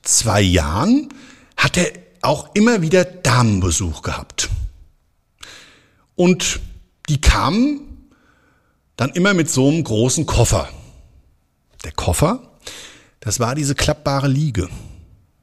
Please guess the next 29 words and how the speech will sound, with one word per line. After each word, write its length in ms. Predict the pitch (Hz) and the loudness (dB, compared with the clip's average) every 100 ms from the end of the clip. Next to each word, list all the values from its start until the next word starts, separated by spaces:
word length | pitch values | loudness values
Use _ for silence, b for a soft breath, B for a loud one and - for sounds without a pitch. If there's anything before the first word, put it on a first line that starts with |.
| - | -10
Ja, 80 | - | -8
das 120 | - | -8
hat 100 | 107 | -6
sie 100 | 107 | -2
mir 80 | 98 | -2
dann 160 | 95 | -2
auch 80 | 92 | -2
noch 100 | 90 | -2
umschrieben. 460 | 92 87 117 156 - | -2 0 0 2 0
Dann 120 | 107 | 0
habe 120 | 98 | -2
ich 60 | 107 | -2
ihr 60 | |
gesagt, 280 | 95 92 - | -2 -2 -2
„Na 80 | 95 | -2
ja, 140 | 120 | 0
sowas 260 | 117 107 98 | 0 -2 -2
steht 260 | - 98 - | 0 -2 -2
da 60 | |
auch 140 | 85 85 | -4 -2
drin.“ 280 | 147 170 | 0 0
Wir 80 | 135 | -2
haben 100 | 101 | -2
uns, 160 | 101 - | -2 -4
wie 60 | 98 | -4
gesagt, 300 | 95 92 - | -4 -6 -6
so 100 | 90 | -6
ein 80 | |
bisschen 320 | 90 - 90 | -2 -2 -2